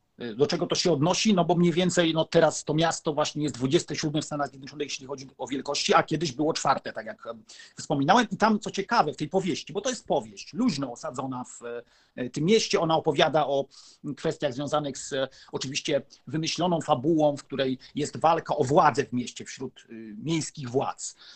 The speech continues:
E, i tam jest, wokół tego jest, em, osnuta fabuła. Natomiast jeden z, e, fragmentów tej powieści toczy się właśnie na Bush Memorial Stadium, czyli na tym poprzedniku obecnego stadionu,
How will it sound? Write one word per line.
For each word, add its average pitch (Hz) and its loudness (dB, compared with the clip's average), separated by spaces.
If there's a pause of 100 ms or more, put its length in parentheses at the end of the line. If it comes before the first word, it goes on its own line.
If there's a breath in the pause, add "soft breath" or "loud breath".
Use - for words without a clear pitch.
(160 loud breath)
E, 117 -6
i 131 -4
tam 131 2
jest, 131 -2 (120)
wokół 139 -2
tego 131 2
jest, 127 -2
em, 123 0
osnuta 139 2
fabuła. 185 4
Natomiast 202 -4 (120)
jeden 185 4
z, - -8
e, 151 0
fragmentów 196 2
tej 170 -4
powieści 147 -4 (340 soft breath)
toczy 202 2
się 180 -2
właśnie 175 0
na 156 0 (340 soft breath)
Bush 196 -2
Memorial 165 -2
Stadium, 160 -4
czyli 156 -6
na 156 -4
tym 160 -2
poprzedniku 170 2
obecnego 147 -2
stadionu, 151 -2